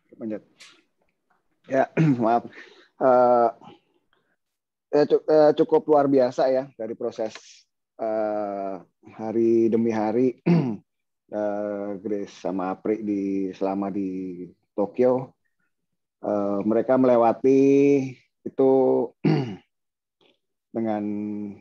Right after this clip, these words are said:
eh, apa, tanpa berpikiran terlalu jauh. Ya, jadi memang dari awal prinsipnya bersyukur untuk hari ini, berdoa untuk esok hari.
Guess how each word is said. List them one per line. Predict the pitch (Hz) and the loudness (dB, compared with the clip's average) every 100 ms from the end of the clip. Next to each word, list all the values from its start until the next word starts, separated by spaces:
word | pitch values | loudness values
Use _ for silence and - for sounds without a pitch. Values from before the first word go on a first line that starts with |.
| _ _ _ _ _ _ _ | _ _ _ _ _ _ _
eh, | 101 101 | -16 -14
apa, | 98 107 117 127 - _ _ _ _ _ _ _ _ _ _ _ _ _ | -8 -6 -6 -8 -18 _ _ _ _ _ _ _ _ _ _ _ _ _
tanpa | 113 113 123 | -2 0 0
berpikiran | 113 120 123 123 127 120 117 117 117 117 _ _ _ _ _ _ _ _ _ _ | 0 0 -2 0 0 0 -2 -4 -6 -10 _ _ _ _ _ _ _ _ _ _
terlalu | 135 131 131 | -2 2 4
jauh. | 127 120 120 _ _ _ _ _ _ _ _ _ _ _ _ _ _ _ _ | 4 2 -2 _ _ _ _ _ _ _ _ _ _ _ _ _ _ _ _
Ya, | - _ _ - | -20 _ _ -12
jadi | 101 110 107 104 - _ | -8 -6 -4 -6 -10 _
memang | - 107 101 101 | -12 -10 -8 -6
dari | 98 98 | -6 -6
awal | 95 104 | -4 -4
prinsipnya | 107 107 95 104 113 113 110 104 101 _ _ _ _ _ _ _ _ _ _ _ | -4 -6 -6 -8 -6 -4 -4 -6 -10 _ _ _ _ _ _ _ _ _ _ _
bersyukur | - 110 127 - 131 | -4 0 0 2 2
untuk | 120 120 | 2 2
hari | 117 110 113 113 | 2 2 2 2
ini, | 123 | 0
berdoa | 113 101 113 | 0 0 0
untuk | 107 110 | 0 -2
esok | 107 113 | -4 -6
hari. | 110 104 101 | -10 -12 -12